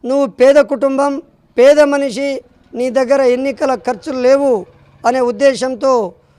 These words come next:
మన హేమావతిలో మండ గ్రామ సమైక్య తరఫున యాభై వేలు విరాళంగా ఇవ్వడం జరిగింది. అదేవిధంగా మన మాజీ మంత్రివర్యులు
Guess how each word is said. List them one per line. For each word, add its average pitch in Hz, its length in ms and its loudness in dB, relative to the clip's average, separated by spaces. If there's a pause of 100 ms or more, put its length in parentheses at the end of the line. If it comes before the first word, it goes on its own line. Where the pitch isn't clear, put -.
(220)
మన 247 160 -2
హేమావతిలో 262 960 0 (1120)
మండ 233 280 -4
గ్రామ 240 340 -2
సమైక్య 269 500 -2
తరఫున 240 600 -4 (320)
యాభై 247 400 0
వేలు 247 240 0
విరాళంగా 233 680 -2 (340)
ఇవ్వడం 240 320 -2
జరిగింది. 208 500 -6 (580)
అదేవిధంగా 277 840 2 (460)
మన 240 220 -2
మాజీ 247 400 -2
మంత్రివర్యులు 262 880 0